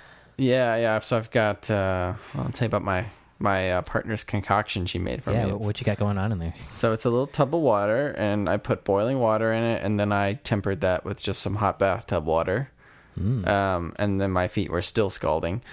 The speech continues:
Speaker 1: And then, <laughs> uh, I put a half a cup of Epsom salt.
Speaker 2: Okay,
Speaker 1: So there's the
Speaker 2: yeah.
Speaker 1: salt water, and then a half a cup of baking soda.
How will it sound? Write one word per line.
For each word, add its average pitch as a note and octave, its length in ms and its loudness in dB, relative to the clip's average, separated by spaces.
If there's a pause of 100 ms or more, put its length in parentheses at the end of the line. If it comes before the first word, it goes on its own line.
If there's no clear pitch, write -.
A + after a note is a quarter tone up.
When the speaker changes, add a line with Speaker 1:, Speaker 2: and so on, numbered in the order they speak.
(300)
Speaker 1:
And A2+ 160 4
then, A2+ 520 0 (200)
<laughs> - 220 -18
uh, A2 40 2 (340)
I G#2+ 100 0
put C3 200 0
a - 80 -4
half A#2 280 2
a B2+ 60 -2
cup - 260 0
of F2+ 400 0
Epsom - 360 0
salt. - 420 0 (280)
Speaker 2:
Okay, F3 80 2
Speaker 1:
So - 80 -4
there's G#2 240 -2
the A#2 80 0
Speaker 2:
yeah. - 100 2
Speaker 1:
salt - 240 0
water, D2 280 0
and A#2 200 0
then G#2+ 100 0
a G#2 40 0
half G#2+ 220 0
a - 20 -16
cup A#2+ 160 0
of G2+ 100 -2
baking A2 360 0
soda. B2+ 580 0